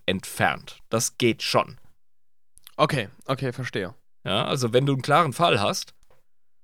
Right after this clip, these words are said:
Speaker 1: dann kannst du den ausknipsen. Und auch wenn du ein mächtiger politischer Gegner bist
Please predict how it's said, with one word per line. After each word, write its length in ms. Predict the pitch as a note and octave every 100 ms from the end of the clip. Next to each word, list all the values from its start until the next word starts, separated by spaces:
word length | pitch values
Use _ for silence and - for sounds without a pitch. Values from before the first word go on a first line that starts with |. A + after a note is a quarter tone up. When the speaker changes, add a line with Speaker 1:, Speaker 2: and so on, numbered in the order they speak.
| - - - -
Speaker 1:
dann 140 | A#2+ A#2
kannst 240 | B2+ A#2
du 40 | B2
den 160 | A#2
ausknipsen. 580 | A2+ B2 - G2 - - - - - - - - - - - - - - - -
Und 200 | C4+ -
auch 280 | A3 A3+ F#3+
wenn 160 | A3
du 140 | G#3 G3+
ein 240 | D#3 C#3
mächtiger 500 | C3+ G#3 - G3 D#3+
politischer 500 | C3+ C3+ D#3+ D3+ C3
Gegner 360 | A#2 E3+ - G#3+
bist 360 | G2+ G2 -